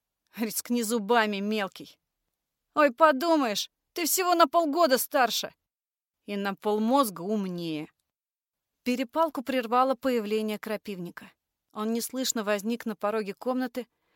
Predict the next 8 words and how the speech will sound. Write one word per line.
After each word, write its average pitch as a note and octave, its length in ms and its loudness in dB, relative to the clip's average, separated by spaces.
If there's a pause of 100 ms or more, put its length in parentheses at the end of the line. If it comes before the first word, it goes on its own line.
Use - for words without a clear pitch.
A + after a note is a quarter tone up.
(100)
Мальчишки B3 480 0
едва B3+ 400 2
успели C4+ 400 -2
отпрянуть B3 500 -2
от A#3+ 140 -10
окна. A3 340 -8 (800)
Витька G3 320 -8
пригнулся, G#3 640 -8